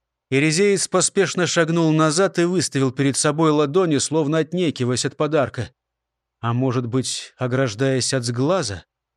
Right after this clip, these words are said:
«Не надо мне от тебя ни доброго пожелания, ни дурного», —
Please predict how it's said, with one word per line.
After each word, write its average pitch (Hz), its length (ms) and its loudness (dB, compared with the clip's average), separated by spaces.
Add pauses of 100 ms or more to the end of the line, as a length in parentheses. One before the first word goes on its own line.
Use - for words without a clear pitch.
(120)
«Не 175 180 2
надо 190 340 0
мне 131 220 0
от 120 60 -6
тебя 143 280 0
ни 156 120 2
доброго 160 420 2
пожелания, 185 580 2
ни 196 80 0
дурного», — 185 640 0